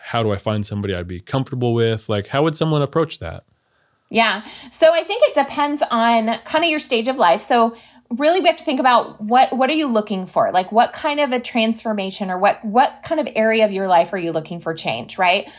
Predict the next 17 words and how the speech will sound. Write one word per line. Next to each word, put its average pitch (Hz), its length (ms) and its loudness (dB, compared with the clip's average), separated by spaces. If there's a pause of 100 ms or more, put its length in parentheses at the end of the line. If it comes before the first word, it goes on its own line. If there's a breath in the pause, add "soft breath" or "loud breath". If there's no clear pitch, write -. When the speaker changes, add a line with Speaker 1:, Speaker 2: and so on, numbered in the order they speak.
(300 loud breath)
Speaker 2:
So 262 680 4
it 294 160 2
can 370 120 0
be 381 80 4
as 359 100 0
simple 262 220 2
as 226 100 4
a 202 80 -2
formal 202 540 0
coaching 233 360 0
relationship 202 680 0
like 185 180 0
I 180 140 2
do, 165 420 -2
right? 170 400 0 (580 soft breath)
Um, 226 640 2 (260)
and 233 440 2